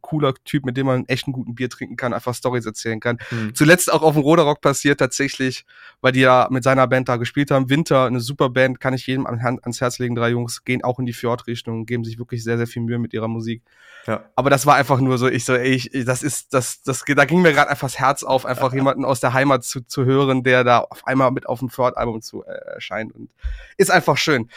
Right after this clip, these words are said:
Speaker 1: Dieses Album lässt mich mit, mit ganz vielen, mit ganz vielen Freuden, äh, mit ganz viel Freude, aber auch mit ganz viel Herzschmerz einfach zurück und, äh, ich, und um's mal aufs Musikalische zu kommen, Mike, vielleicht auch da ein Anstoß für dich, das ist auch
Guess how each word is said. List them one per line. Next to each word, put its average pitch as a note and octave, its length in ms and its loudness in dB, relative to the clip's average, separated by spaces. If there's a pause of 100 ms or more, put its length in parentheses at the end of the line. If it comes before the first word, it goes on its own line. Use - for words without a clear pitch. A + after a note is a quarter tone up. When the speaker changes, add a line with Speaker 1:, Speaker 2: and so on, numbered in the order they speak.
(160)
Speaker 1:
Dieses D#3 140 -4
Album F3 420 4
lässt E3 260 0
mich F#3 180 0
mit, E3 260 -2
mit D#3 140 -4
ganz F3 240 -2
vielen, E3 440 -2
mit D#3+ 220 -6
ganz F3+ 240 0
vielen D#3+ 200 -2
Freuden, F#3+ 800 -2
äh, D#3+ 500 -2
mit D3+ 420 -12
ganz F3 160 0
viel F3 100 -4
Freude, E3 360 4
aber D3+ 120 2
auch C#3+ 60 0
mit D3+ 140 -2
ganz D#3 220 2
viel D3 140 -4
Herzschmerz C#3 440 0
einfach A2+ 280 -6
zurück A#2+ 400 -8
und, A#2 480 -12
äh, A#2+ 120 -8
ich, - 400 -14 (1600)
und G3 400 4 (200)
um's D#3+ 240 -2
mal D#3 80 6
aufs C3+ 180 4
Musikalische C#3+ 460 2
zu B2+ 100 -8
kommen, B2 240 -2
Mike, B2 280 -2
vielleicht C3 220 -6
auch C3 80 -6
da C3+ 140 0
ein C3+ 180 -4
Anstoß C#3 380 -6
für C3 120 -10
dich, C3+ 240 -10 (440)
das - 180 -8
ist - 440 -6 (300)
auch C3 200 -8